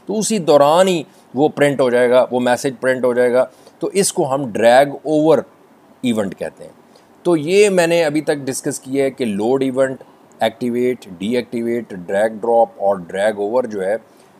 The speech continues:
ये, अ, अभी तक हमने इसके जो है वो इवेंट्स में, अ, ये अब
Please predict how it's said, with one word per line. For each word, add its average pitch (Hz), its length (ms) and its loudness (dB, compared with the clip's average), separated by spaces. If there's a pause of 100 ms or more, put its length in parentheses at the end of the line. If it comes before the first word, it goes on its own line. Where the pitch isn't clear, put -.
(100)
ये, 123 420 0
अ, 110 160 -10 (460)
अभी 110 200 -6
तक 113 200 -2
हमने 107 280 -6
इसके 107 280 -8
जो 104 140 -8
है 104 100 -2
वो 101 160 -6
इवेंट्स 113 400 -8
में, 113 100 -2
अ, 98 60 -8 (300)
ये 110 260 -4 (460)
अब 127 140 0